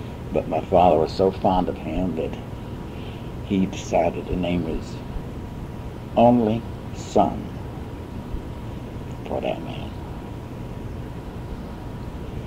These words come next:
I don't know how long we stayed on Lee Street,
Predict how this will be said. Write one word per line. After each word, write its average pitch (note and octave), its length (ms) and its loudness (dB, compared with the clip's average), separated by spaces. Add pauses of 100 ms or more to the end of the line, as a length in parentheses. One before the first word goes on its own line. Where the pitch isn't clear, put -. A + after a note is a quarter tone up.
(520)
I A2+ 60 4
don't B2+ 120 6
know A#2+ 60 10
how A#2 220 10
long A#2+ 260 12
we F#2+ 80 12
stayed A2+ 340 12
on G2 240 12
Lee B2 200 10
Street, F#2+ 600 4